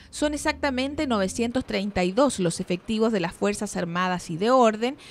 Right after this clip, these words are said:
que en esta ocasión forman parte del contingente en toda la región de Tarapacá.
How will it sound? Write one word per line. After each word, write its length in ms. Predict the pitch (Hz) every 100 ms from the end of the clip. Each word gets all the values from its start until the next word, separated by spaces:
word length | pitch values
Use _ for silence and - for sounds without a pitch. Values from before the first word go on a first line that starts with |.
| - -
que 80 |
en 80 | 254
esta 260 | 302 - 339
ocasión 460 | 262 226 240 240
forman 400 | 269 254 247 214
parte 400 | 190 226 277 311
del 180 | 269 185
contingente 920 | - 175 170 175 - 269 294 285 330 -
en 220 | 220 208
toda 340 | - 285 311
la 120 | 320 254
región 480 | 180 - 196 208
de 100 | 214
Tarapacá. 680 | 208 185 170 151 139 117